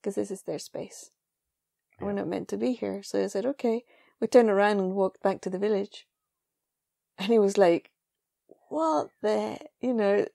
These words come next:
Speaker 1: you just couldn't, it was such a different world.
Speaker 2: Uh-huh, totally different
Speaker 1: So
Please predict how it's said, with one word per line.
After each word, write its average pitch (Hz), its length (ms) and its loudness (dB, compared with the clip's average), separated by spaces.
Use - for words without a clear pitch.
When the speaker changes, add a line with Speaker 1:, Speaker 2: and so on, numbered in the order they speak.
Speaker 1:
you 285 260 2
just - 320 0
couldn't, 466 760 6
it 349 60 4
was 370 120 4
such - 300 -2
a 480 60 10
different 285 460 2
world. 339 640 2
Speaker 2:
Uh-huh, 110 440 -4
totally 95 240 -6
different - 160 -8
Speaker 1:
So 339 400 4